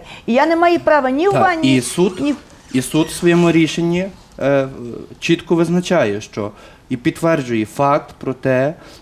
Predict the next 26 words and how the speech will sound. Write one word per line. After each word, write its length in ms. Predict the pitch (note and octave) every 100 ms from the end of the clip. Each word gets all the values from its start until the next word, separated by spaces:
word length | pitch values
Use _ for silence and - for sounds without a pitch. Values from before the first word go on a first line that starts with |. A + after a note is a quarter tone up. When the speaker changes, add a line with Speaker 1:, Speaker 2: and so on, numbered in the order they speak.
| -
Speaker 2:
що 180 | -
пані 300 | A#2 C#3+ E3+
Оля 420 | D#3+ B2 A2 A#2 C3 - - - _
передала, 640 | C#3+ C#3 C3+ D#3 D#3+ D#3+ - - C#3+ C#3 C#3 C3 F#2+ B1 - C#2+
е, 40 | D2
сину 460 | - - B2+ C3
своєму 600 | C3+ - D3+ D3+ E3 F#3 F#3+ - _
тридцять 460 | C#3 C#3+ D3 F3+ -
п'ять 240 | B2+ B2+
тисяч 300 | B2+ B2+ D3
доларів. 340 | D#3 F3 G#2
Speaker 1:
Так. 100 | F#2+ F2+ - _ - _
Speaker 2:
Тридцять 260 | A#2 F3 -
п'ять 160 | C#3
тисяч 260 | C3+ C3 -
доларів. 180 | G#2 F3
Speaker 1:
Тридцять 200 | G3+ A3
п'ять 200 | G3+ G3
тисяч. 340 | F3 E3+ E3+
Я 100 | D3+
більше 280 | F#3+ G#3+ A3
половини. 460 | A3 G#3+ G#3 G3+ F#3+
Вони, 220 | F#3+ G#3 - - - -
як 140 | F3
спитав 420 | - A3 A3+ A3
суддя, 380 | - G#3+ G#3 F3+